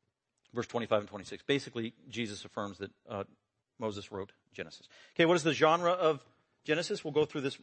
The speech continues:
in more detail, but I'll just say it's historical narrative. In other words, it is not poetry. It's not lore. It's not legend. It's not,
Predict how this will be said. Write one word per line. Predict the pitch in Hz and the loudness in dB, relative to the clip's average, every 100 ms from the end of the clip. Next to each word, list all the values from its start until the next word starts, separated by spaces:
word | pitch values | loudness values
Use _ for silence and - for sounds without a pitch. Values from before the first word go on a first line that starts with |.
| - | -6
in | |
more | 123 123 | -2 -2
detail, | 117 123 175 | -2 0 2
but | 190 | 2
I'll | 185 | 2
just | 165 | 0
say | 160 | 2
it's | 131 - | 2 0
historical | - 151 - 139 131 120 | -2 -2 2 4 4 2
narrative. | 113 120 151 202 _ _ _ _ _ _ | 0 2 2 -2 _ _ _ _ _ _
In | - | 0
other | 135 | 2
words, | 135 120 | 4 2
it | 120 | 0
is | 104 | 0
not | 120 - | -2 0
poetry. | 131 127 - 175 214 - _ | 2 0 0 -2 -2 -10 _
It's | - | -4
not | 113 127 | -2 -2
lore. | 110 131 139 151 | 2 6 6 6
It's | 131 | 4
not | 127 127 143 | 2 2 2
legend. | 117 131 131 127 | 2 4 2 -4
It's | - | 0
not, | 120 123 | 2 2